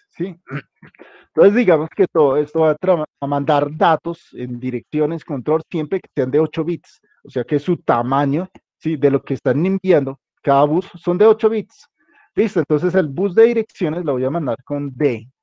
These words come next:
¿no? El de abajo era datos, eh, eh, para que cambie. Ah, address, ¿listo? Entonces el de datos, date, lo vamos a mandar acá como datos, datos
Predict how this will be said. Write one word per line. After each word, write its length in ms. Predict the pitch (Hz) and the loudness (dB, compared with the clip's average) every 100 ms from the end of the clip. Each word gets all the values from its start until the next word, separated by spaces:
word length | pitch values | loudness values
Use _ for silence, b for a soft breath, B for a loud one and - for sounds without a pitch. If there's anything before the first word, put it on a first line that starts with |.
| - | -12
¿no? 120 | 123 127 _ _ _ | -10 -10 _ _ _
El 100 | 127 | -4
de 80 | 135 | 0
abajo 280 | 131 127 170 | 0 2 0
era 240 | 175 180 | 4 2
datos, 440 | 170 147 143 143 - - - 131 | 4 2 0 -6 -12 -20 -10 -8
eh, 100 | 135 | -4
eh, 140 | 143 139 - | -4 -6 -8
para 160 | 147 | -8
que 140 | 143 143 | -6 -6
cambie. 260 | 147 135 - | -4 -6 -4
Ah, 200 | 190 180 - _ - | -2 -2 -6 _ -2
address, 720 | 180 151 95 - - - _ _ _ | 0 0 -4 -10 -20 -20 _ _ _
¿listo? 360 | 127 131 202 190 _ _ _ | -14 -8 -8 -8 _ _ _
Entonces 360 | - 135 170 180 | -4 0 0 0
el 120 | 185 151 | -2 0
de 160 | 190 | 2
datos, 420 | 196 147 - 156 135 | 4 4 0 -10 -8
date, 440 | 127 156 147 127 - _ _ _ _ | 0 4 4 0 -10 _ _ _ _
lo 120 | 123 | -16
vamos 220 | 120 131 | -14 -8
a 60 | 170 | -8
mandar 340 | 160 151 139 | -6 -4 -4
acá 260 | 143 151 139 | -4 -6 -10
como 320 | - 131 147 - _ _ | -8 -8 -8 -10 _ _
datos, 440 | - 143 139 85 - | 0 0 0 -4 -18
datos 680 | - 107 123 135 190 - | -14 -8 -8 -6 -8 -10